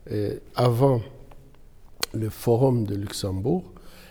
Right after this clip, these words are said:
elles étaient en retraite pendant une semaine, où les femmes qui viennent de Kosovo, de la Croatie, euh,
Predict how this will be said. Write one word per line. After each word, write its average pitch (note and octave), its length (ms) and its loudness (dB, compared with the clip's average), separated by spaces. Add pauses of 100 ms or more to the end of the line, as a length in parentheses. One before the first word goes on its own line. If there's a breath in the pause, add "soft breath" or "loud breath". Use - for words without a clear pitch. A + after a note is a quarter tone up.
(140 loud breath)
elles A2 180 -2
étaient A2 220 0
en A#2+ 120 0
retraite F#2+ 500 -4
pendant G2 280 -4
une G#2 220 -4
semaine, G2+ 440 -6 (640 loud breath)
où A#2 240 0
les G#2+ 140 -4
femmes A2+ 520 -2 (100)
qui - 160 -10
viennent G#2 320 0
de F#2 80 -6
Kosovo, G2+ 800 -4 (560 loud breath)
de A2 80 -8
la G2 200 -6
Croatie, G2 760 -2 (600 soft breath)
euh, A1 280 -8